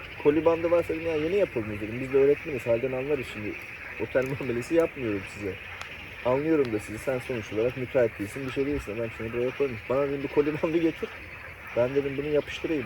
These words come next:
dedim. Neyse koli bandını getirdi abi. Yapıştırdım şey camı. Beş dakika sonra <laughs> bir daha dedi ki, "Başka bir odada koli bandı istiyor abi. Getirir misin?" diye. Yazın önce kaç kar? Üç Temmuz. Arefe günü dönüş.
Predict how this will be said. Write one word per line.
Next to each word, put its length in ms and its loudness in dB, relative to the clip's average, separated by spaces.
dedim. 180 -6
Neyse 280 0
koli 200 0
bandını 280 0
getirdi 420 -2
abi. 180 2
Yapıştırdım 560 0
şey 240 -2
camı. 200 -2
Beş 180 2
dakika 200 4
sonra 180 -6
<laughs> 80 -10
bir 160 -2
daha 160 6
dedi 120 -2
ki, 120 -6
"Başka 300 4
bir 40 6
odada 200 2
koli 260 0
bandı 220 0
istiyor 300 -4
abi. 200 -2
Getirir 280 -2
misin?" 240 -8
diye. 80 -6
Yazın 220 0
önce 240 0
kaç 320 0
kar? 160 4
Üç 200 -8
Temmuz. 280 -2
Arefe 260 0
günü 260 -2
dönüş. 240 -2